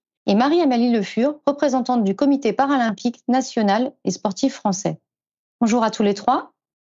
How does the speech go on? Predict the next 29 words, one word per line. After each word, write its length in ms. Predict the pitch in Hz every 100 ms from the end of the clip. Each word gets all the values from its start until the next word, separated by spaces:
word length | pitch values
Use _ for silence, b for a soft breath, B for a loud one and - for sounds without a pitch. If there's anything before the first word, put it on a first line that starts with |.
| _ -
En 80 |
mai 120 | 233 269
dernier, 300 | 294 311 392
un 60 |
nouveau 220 | 302 302
président 440 | 370 294 254 247 403 415
et 120 | 254
un 80 | 262
nouveau 220 | 285 311
bureau 360 | 269 285 359 311
ont 80 |
été 380 | 240 247 240 254
élus 240 | 254 277 392 -
pour 140 | 214
cinq 300 | - 359 349
ans 140 | 247
par 140 | 277 208
les 80 | 208
cent 160 | 294
soixante-quinze 640 | 349 311 277 254 240 233 214
membres 320 | 247 294 226
du 140 | 202
cese, 420 | 196 214 196 247 381 _ -
eux-mêmes 320 | 302 285 247
nommés 260 | 262 285 381
par 160 | 226
leur 140 | 202 202
organisation 680 | 262 262 247 226 220 302 269
respective 580 | 202 240 - - 339